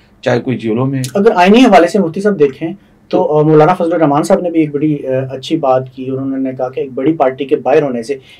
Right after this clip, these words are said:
Speaker 2: इस पे बहुत सारे सवाल
Speaker 1: हाँ,
Speaker 2: निशान हैं। और
Speaker 1: ये
Speaker 2: भी
Speaker 1: सारी
Speaker 2: पार्टी,
Speaker 1: चीजें, ये
Speaker 2: पार्टीज के
Speaker 1: ऐसी
Speaker 2: लोगों ने
Speaker 1: बात
Speaker 2: कहा।
Speaker 1: नहीं है, एक आदमी की बात नहीं कर रहा हूँ।
Speaker 2: हाँ।
Speaker 1: जब तक आपके पास आईनी चीज ना हो,
Speaker 2: हम्म।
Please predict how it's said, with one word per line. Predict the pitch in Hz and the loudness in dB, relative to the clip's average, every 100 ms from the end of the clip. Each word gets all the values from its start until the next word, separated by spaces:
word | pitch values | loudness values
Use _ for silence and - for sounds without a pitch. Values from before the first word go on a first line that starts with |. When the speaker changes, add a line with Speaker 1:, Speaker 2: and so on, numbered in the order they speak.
| - | -10
Speaker 2:
इस | 143 | -4
पे | 156 | -2
बहुत | 135 135 135 | 0 -2 0
सारे | 139 | -2
सवाल | 135 123 120 143 | -2 -4 2 4
Speaker 1:
हाँ, | 151 | 4
Speaker 2:
निशान | 151 214 | 4 4
हैं। | |
और | 214 254 | 6 8
Speaker 1:
ये | 233 | 6
Speaker 2:
भी | |
Speaker 1:
सारी | 240 143 | 6 8
Speaker 2:
पार्टी, | 262 214 | 8 6
Speaker 1:
चीजें, | 160 120 | 4 0
ये | 110 110 | -2 2
Speaker 2:
पार्टीज | 190 - 226 208 | 4 6 4 6
के | 202 | 6
Speaker 1:
ऐसी | |
Speaker 2:
लोगों | 190 160 | 6 6
ने | |
Speaker 1:
बात | 131 - | 6 4
Speaker 2:
कहा। | 147 | 4
Speaker 1:
नहीं | 233 | 4
है, | 214 | 4
एक | 151 131 | 2 2
आदमी | 120 135 | 0 -2
की | 143 120 | -2 0
बात | 120 120 | 0 -2
नहीं | - | -2
कर | - | 0
रहा | 139 | 0
हूँ। | 131 | -2
Speaker 2:
हाँ। | 131 - - _ _ - | -8 -12 -18 _ _ -6
Speaker 1:
जब | 156 185 196 | -2 0 2
तक | 214 - | 0 2
आपके | 180 185 185 | 0 0 -4
पास | - 202 196 - 110 | -2 -2 -2 -2 0
आईनी | 113 127 196 | 0 2 0
चीज | 190 190 165 | 0 -2 -2
ना | 165 | -4
हो, | 143 | -6
Speaker 2:
हम्म। | 131 | -8